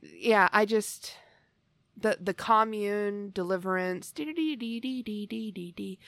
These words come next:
feel of this one just didn't, I,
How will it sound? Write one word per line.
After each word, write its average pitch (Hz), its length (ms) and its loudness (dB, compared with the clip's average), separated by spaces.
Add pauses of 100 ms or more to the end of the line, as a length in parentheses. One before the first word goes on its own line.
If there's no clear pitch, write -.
(200)
feel 202 540 2
of 180 160 -4
this 185 260 -4
one 202 260 0
just 185 320 -6
didn't, 190 400 -6 (800)
I, 262 280 -2